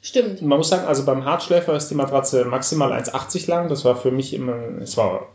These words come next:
Speaker 2: machbar, aber nicht ganz so bequem. Und beim Weichschläfer ist sie größer und breiter.
Speaker 1: Hm, okay.
Speaker 2: Und es gibt eine Tür, das muss man dazu sagen.
Speaker 1: Ja, das wollte ich gerade, ähm, das war mir eigentlich am wichtigsten, weil dadurch konnte der Rauch von den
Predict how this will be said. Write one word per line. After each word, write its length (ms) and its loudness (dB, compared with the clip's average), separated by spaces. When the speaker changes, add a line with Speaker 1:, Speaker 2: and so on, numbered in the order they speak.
Speaker 2:
machbar, 500 0
aber 100 -12
nicht 160 -10
ganz 160 0
so 60 -4
bequem. 340 2
Und 100 0
beim 160 2
Weichschläfer 440 2
ist 80 -4
sie 120 -12
größer 220 -2
und 100 -2
breiter. 360 -4
Speaker 1:
Hm, 200 0
okay. 300 -2
Speaker 2:
Und 160 6
es 140 -2
gibt 160 0
eine 100 6
Tür, 220 2
das 140 0
muss 140 -2
man 120 -2
dazu 220 0
sagen. 320 -2
Speaker 1:
Ja, 180 -2
das 600 -2
wollte 360 0
ich 80 -14
gerade, 460 0
ähm, 480 -10
das 380 0
war 140 2
mir 160 2
eigentlich 320 -2
am 140 -2
wichtigsten, 680 0
weil 160 2
dadurch 460 2
konnte 400 0
der 280 0
Rauch 400 2
von 280 2
den 400 -2